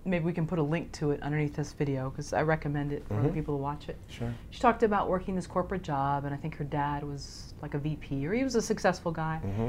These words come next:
Speaker 1: and she felt that pressure to follow, and then she just realized, "I might be making a lot of money, but I'm not happy." Have you ever been in a similar situation where you realize that time for money equation, eh, and you realize that time was,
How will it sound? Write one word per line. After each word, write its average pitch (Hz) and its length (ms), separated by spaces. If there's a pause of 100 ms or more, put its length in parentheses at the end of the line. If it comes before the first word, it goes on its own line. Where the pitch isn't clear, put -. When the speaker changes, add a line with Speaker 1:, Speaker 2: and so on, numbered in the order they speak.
(100)
Speaker 1:
and 196 80
she 220 100
felt 208 240
that 196 160
pressure 190 320
to 185 60
follow, 170 500 (420)
and 185 100
then 185 80
she 185 120
just 185 220
realized, 170 680 (560)
"I 185 80
might 190 180
be 190 60
making 175 300
a 160 40
lot 160 120
of 160 60
money, 170 220
but 180 140
I'm 165 80
not 170 180
happy." 190 520 (640)
Have 185 140
you 208 100
ever 202 180
been 202 160
in 202 100
a 196 60
similar 185 360
situation 175 680
where 147 100
you 151 120
realize 151 540
that 156 220
time 156 340
for 151 140
money 147 420 (840)
equation, 147 680 (920)
eh, - 60 (540)
and 139 240
you 139 80
realize 139 400
that 139 160
time 143 300
was, 127 160